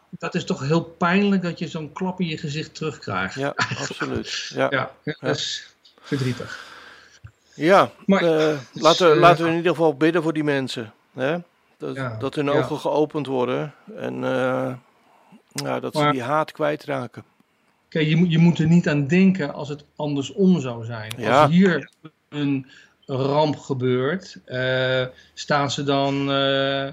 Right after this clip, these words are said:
Speaker 1: gaan ze dan als hyena's het land binnen om ons aan te vallen?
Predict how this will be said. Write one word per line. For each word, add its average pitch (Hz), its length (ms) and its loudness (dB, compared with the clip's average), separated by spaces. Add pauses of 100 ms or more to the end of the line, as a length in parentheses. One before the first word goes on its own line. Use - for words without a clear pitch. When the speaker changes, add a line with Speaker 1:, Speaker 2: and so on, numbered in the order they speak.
(140)
Speaker 1:
gaan 151 220 -10
ze 127 60 -6
dan 147 120 0
als 135 140 -2
hyena's 143 580 0
het 127 120 -8
land 147 280 -2
binnen 147 280 0
om 135 100 0
ons 135 160 -2
aan 147 220 -4
te 143 100 -6
vallen? 139 420 0